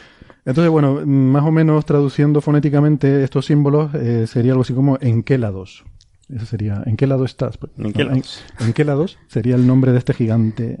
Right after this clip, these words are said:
Speaker 1: en griego. Bueno, y continúa el mensaje Neferchiti, "y así se transcribió al latín, Enceladus, con una cosita encima de la A".
Speaker 2: Ujú.
Speaker 1: Claro, esa cosita encima de la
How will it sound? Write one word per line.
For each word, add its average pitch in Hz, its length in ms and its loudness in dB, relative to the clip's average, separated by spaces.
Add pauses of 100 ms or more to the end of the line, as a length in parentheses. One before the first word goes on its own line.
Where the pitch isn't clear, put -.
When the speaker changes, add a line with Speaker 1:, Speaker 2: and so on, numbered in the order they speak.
(100)
Speaker 1:
en 110 160 -2
griego. 110 380 0 (1080)
Bueno, 120 200 2
y - 20 0
continúa 123 340 2
el 127 60 4
mensaje 127 340 0
Neferchiti, 175 540 0
"y 135 80 -2
así 127 160 -2
se 160 100 0
transcribió 139 460 2
al 139 80 4
latín, 110 480 -2 (240)
Enceladus, 110 800 -4 (720)
con 117 120 0
una 127 280 4
cosita 131 800 0
encima 120 320 2
de 120 80 4
la 113 160 0
A". 104 180 -2 (240)
Speaker 2:
Ujú. 101 240 -4 (880)
Speaker 1:
Claro, 131 260 2
esa 147 180 -2
cosita 151 240 -2
encima 143 240 2
de 143 60 2
la 143 360 2